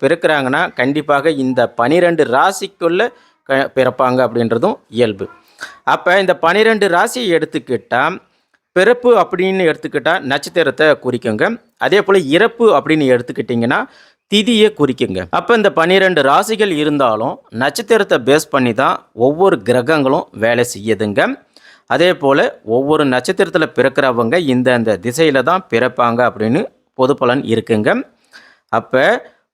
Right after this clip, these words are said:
உங்களுடைய நட்சத்திரத்துக்கு அதிபதி யாரு, உங்க ராசிக்கு அதிபதி யாரு அப்படின்றது எல்லாமே இந்த வீடியோவுல நம்ம தொடர்ந்து இந்த பதிவுல பார்க்க போறோங்க. அதாவது மேசம் ராசியில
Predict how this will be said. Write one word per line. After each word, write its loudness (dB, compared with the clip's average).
உங்களுடைய 2
நட்சத்திரத்துக்கு -2
அதிபதி -2
யாரு, 2
உங்க 2
ராசிக்கு 0
அதிபதி -6
யாரு 0
அப்படின்றது -2
எல்லாமே 2
இந்த -2
வீடியோவுல 2
நம்ம -2
தொடர்ந்து 0
இந்த -2
பதிவுல 0
பார்க்க -2
போறோங்க. 0
அதாவது 0
மேசம் 0
ராசியில 0